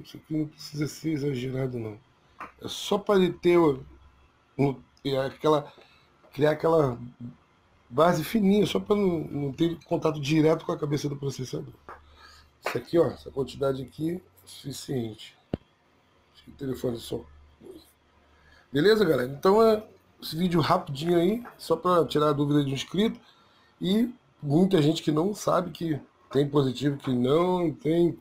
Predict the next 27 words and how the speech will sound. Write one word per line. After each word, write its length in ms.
cooler. 600
Ele 220
é 80
uma 180
placa 760
de 120
ferro 460
porcamente 640
projetada, 640
desculpa 400
os 100
engenheiros, 460
que 340
não 160
sei 160
como 260
manter 240
isso 120
aqui 180
frio, 400
cara, 340
sinceramente. 760
Não, 480
não 260
consigo 340
entender 420
porque 300